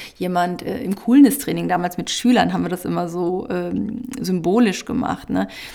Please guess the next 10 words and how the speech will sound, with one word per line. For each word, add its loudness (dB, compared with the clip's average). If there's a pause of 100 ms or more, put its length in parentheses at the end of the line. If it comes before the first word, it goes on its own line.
(160)
Äh, -8
wenn -2
du 0
dir 0
vorstellst, 0
dass -8
so -6
ein -8
Tennisball -2 (360)
oder, -12